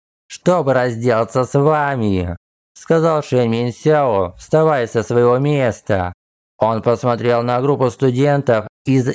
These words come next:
Императорского университета так, будто собрался разрубить их всех на маленькие кусочки своим взглядом. "Правда?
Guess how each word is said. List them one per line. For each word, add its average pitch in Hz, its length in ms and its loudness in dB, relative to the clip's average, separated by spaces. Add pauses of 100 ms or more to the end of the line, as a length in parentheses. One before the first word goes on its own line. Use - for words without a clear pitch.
Императорского 123 920 2
университета 113 1000 0
так, 135 340 0 (280)
будто 113 340 2
собрался 127 680 0
разрубить 123 420 2 (120)
их 139 180 -2
всех 156 280 2
на 123 100 2
маленькие 117 440 0
кусочки 131 960 -2 (400)
своим 139 580 0 (140)
взглядом. 110 960 0 (600)
"Правда? 117 840 -2